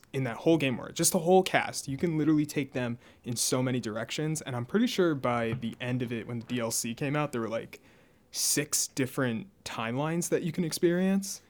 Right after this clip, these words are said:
So now that we're adding a seventh one, I'm just curious as to how they're gonna bridge the gap between all three houses, or maybe even the secret fourth house that was in the D L C.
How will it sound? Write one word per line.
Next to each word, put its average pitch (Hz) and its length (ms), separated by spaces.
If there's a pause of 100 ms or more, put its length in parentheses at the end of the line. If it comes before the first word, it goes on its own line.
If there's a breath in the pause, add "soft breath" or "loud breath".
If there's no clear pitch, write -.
(160)
So - 120
now 135 180
that 175 120
we're 135 120
adding 135 260
a 117 40
seventh 123 500
one, 147 320
I'm 131 120
just 156 200
curious 135 460
as 117 340
to 120 120
how 117 260
they're 117 140
gonna 113 140
bridge 113 360
the 113 80
gap 110 400
between 117 560 (420 soft breath)
all 120 200
three 117 280
houses, 117 540
or 165 120
maybe 143 260 (100)
even 139 180
the 123 80
secret 123 340
fourth 117 340
house 127 340
that - 120
was 123 100
in 123 120
the 120 80
D 113 140
L 104 100
C. 113 400